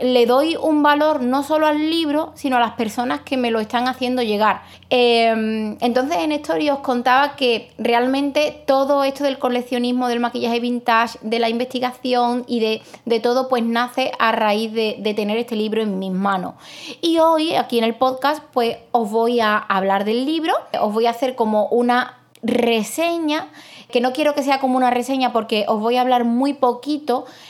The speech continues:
eh, realmente porque, eh, no os puedo contar mucho más porque lo bonito es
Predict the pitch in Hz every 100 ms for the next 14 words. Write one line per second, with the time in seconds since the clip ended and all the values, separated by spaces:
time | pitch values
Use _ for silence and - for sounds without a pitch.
0 | - 220 233 226 262 262 247 233 233 220
1 | - 220 208 240 247 277 269 294 277 262
2 | 262 269 262 262 262 247 262 240 240 233
3 | 226 214 214 269 285 226 - 254 214